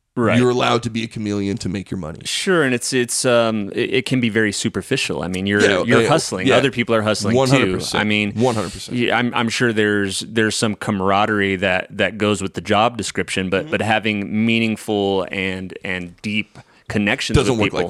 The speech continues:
Speaker 2: like that. I-,
Speaker 1: No.
Speaker 2: especially because the
Speaker 1: And I
Speaker 2: service
Speaker 1: just
Speaker 2: industry as well is incestuous. So everyone's sleeping with each other all of the time in,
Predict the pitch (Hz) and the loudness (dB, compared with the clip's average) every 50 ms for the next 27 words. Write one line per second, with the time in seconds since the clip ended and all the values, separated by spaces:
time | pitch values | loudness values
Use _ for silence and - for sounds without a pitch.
0 | - - - - - 151 160 - 165 160 131 117 107 175 - - 165 156 135 120 | -6 -10 -6 -2 0 0 2 4 4 4 4 6 4 4 4 2 0 -2 -4 -4
1 | - 127 113 110 117 135 143 147 156 151 143 131 139 131 123 120 110 107 117 120 | -4 -4 -2 0 2 2 2 2 2 0 0 0 0 0 0 0 0 0 0 0
2 | 113 110 107 101 - - - 120 113 107 - - - - - - - 92 - - | 0 0 -2 -4 -8 -6 -4 -4 -2 -2 0 -2 -2 -2 -2 -6 -6 -8 -8 -6
3 | - - - 127 127 127 135 131 127 113 - - 127 113 - 104 98 - 95 90 | -4 -2 0 2 2 2 2 0 0 0 -2 -2 -2 -2 -2 -4 -6 -4 -6 -4
4 | - 104 90 85 76 - 98 98 95 90 82 - - - - 85 78 71 - - | -4 -2 -2 -2 -2 -2 -2 0 0 0 -2 -6 -8 -10 -10 -10 -10 -10 -10 -10
5 | 98 104 | -6 -4